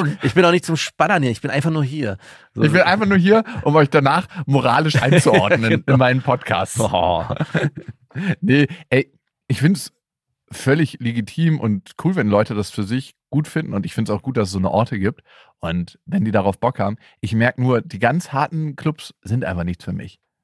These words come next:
Speaker 2: Okay, das heißt, in Zukunft wirst du nicht mehr hingehen, oder?
Speaker 1: Doch, in
Speaker 2: Also
Speaker 1: andere
Speaker 2: bist du jemand, der das von sich aus initiieren würde? Dass du sagen würdest,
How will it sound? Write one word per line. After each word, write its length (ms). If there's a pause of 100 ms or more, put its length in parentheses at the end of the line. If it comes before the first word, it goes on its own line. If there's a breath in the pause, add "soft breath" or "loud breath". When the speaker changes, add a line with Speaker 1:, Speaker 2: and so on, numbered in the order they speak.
(200)
Speaker 2:
Okay, 160
das 140
heißt, 240
in 180
Zukunft 380
wirst 200
du 60
nicht 160
mehr 140
hingehen, 380
oder? 400
Speaker 1:
Doch, 280
in 100
Speaker 2:
Also 100
Speaker 1:
andere 160
Speaker 2:
bist 120
du 40
jemand, 200
der 100
das 220
von 260
sich 200
aus 80
initiieren 480
würde? 300
Dass 140
du 80
sagen 240
würdest, 240